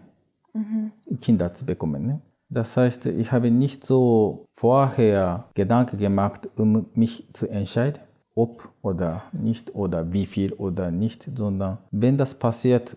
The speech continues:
Speaker 2: ist das so wie Schicksal, dann dafür gebe ich mein Bestes. Und, äh, nur Zahl,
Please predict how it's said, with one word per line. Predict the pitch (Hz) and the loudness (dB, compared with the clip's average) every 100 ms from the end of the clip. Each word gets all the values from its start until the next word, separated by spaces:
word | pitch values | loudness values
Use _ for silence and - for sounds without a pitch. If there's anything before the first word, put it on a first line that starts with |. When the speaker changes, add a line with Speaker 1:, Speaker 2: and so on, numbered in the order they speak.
| - | -8
Speaker 2:
ist | 107 - | -8 -4
das | 107 - | -4 -4
so | 107 104 104 | -2 0 0
wie | 98 95 92 98 | -2 -2 -4 -6
Schicksal, | - - - 156 165 - - _ - | -10 -10 -6 -2 -2 -2 -14 _ -6
dann | 113 120 120 120 - | 0 2 2 -2 -6
dafür | 233 95 98 98 120 117 | -8 -2 -2 0 2 2
gebe | 98 101 95 | 2 0 0
ich | - | -2
mein | 92 90 87 | -2 0 -2
Bestes. | 90 - - 76 - _ _ | -4 -6 -10 -12 -12 _ _
Und, | 117 110 110 110 107 101 117 123 | 0 2 4 2 2 -2 -6 -4
äh, | 110 104 110 _ _ _ - 117 | -4 -2 -4 _ _ _ -20 -6
nur | 123 127 113 - | 0 2 2 -2
Zahl, | - 127 120 180 233 | -6 0 2 2 2